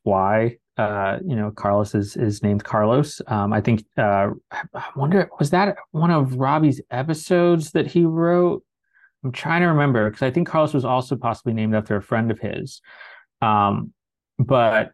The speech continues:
there, I do remember that being discussed in the room, and I know Robbie has, like, a way in his head that it either makes sense or is, like, an homage to it or something, like, the alternate u-, universe version of that. Um,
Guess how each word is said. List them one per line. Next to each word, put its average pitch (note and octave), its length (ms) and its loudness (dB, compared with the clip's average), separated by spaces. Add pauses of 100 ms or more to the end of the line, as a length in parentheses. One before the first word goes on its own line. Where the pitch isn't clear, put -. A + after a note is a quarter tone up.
(140)
there, C#3+ 280 2
I C3+ 120 2
do D#3+ 140 6
remember D3 440 4
that A#2+ 240 2
being B2 140 0
discussed A2+ 460 -2
in A2+ 60 -2
the G#2 120 0
room, G#2 320 -2
and A#2 100 -4
I A#2 40 0
know C3+ 160 0
Robbie A2+ 640 2
has, A2 260 -2
like, A2 240 -2
a A#2+ 80 -2
way G#2+ 220 0
in G#2 80 -2
his G#2 140 -4
head G#2 380 -2 (360)
that A#2 160 0
it A2+ 60 -2
either A2+ 200 2
makes D3+ 300 0
sense C#3+ 280 -2
or A2 260 -2
is, G2+ 140 -4
like, G#2 300 -2 (420)
an A2+ 120 -2
homage A#2 480 0
to C3 220 -6
it B2 120 -4
or A#2 140 -2
something, A#2+ 260 -4
like, A#2 140 -2
the - 80 -2
alternate A#2+ 360 -2
u-, A#2 360 -4
universe A#2+ 440 0
version A#2 640 -2
of A#2+ 400 -4
that. A2+ 400 -2 (480)
Um, G#2+ 540 -2